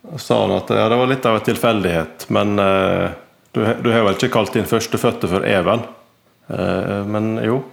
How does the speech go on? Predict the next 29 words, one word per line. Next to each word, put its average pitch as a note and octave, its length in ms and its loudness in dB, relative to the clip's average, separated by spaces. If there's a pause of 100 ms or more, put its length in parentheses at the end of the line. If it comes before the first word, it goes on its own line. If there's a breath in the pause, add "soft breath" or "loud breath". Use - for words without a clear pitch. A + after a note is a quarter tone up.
min A#2 200 -4
førstefødte A2 800 -2
heter A2 320 0
Even. D#2+ 380 0 (480)
Og G2 320 -6
så G#2 440 -4
spør G2+ 360 -2
han G2 100 -2
hva, G#2 160 0 (240)
hva G2+ 160 -2
bil F#2+ 240 0
jeg, E2+ 360 0
nei, G2+ 180 0
jeg G2+ 100 0
spør G2+ 240 -2
han F#2 160 0
hva G#2 160 -4
bil F#2 220 0
han E2 100 -2
kjører. G#2 360 0 (640 loud breath)
Han G2+ 160 -2
kjører A2 220 0
Tesla. A#2 380 0 (880)
Det G2 260 0 (140)
gjorde F#2+ 280 2
jeg G2 160 2
også F#2+ 280 0
da. A2+ 200 2
<laughs> - 1000 -10